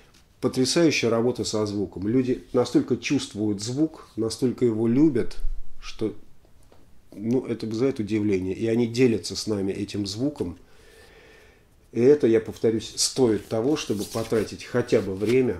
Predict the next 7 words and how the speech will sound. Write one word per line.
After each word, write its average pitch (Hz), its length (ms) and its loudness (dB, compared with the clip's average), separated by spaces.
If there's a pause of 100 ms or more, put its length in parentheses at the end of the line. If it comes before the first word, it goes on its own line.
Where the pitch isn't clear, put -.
на 92 120 -8
прослушивание 98 760 -8
этого 95 460 -8 (220)
альбома. 92 480 -8 (300)
Парни 147 340 4
из 117 200 0
Барнаула. 110 760 0